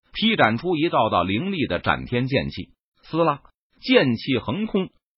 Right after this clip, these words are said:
蕴含着恐怖的力量，携带着凌厉的锋芒，呼啸而出，仿佛撕裂天地、洞穿苍穹。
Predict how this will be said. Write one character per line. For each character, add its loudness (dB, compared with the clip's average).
蕴 4
含 4
着 8
恐 -2
怖 -2
的 2
力 -2
量， -2
携 6
带 8
着 4
凌 2
厉 0
的 -2
锋 -4
芒， -4
呼 0
啸 4
而 2
出， -4
仿 4
佛 -2
撕 0
裂 2
天 -4
地、 -10
洞 6
穿 2
苍 0
穹。 -4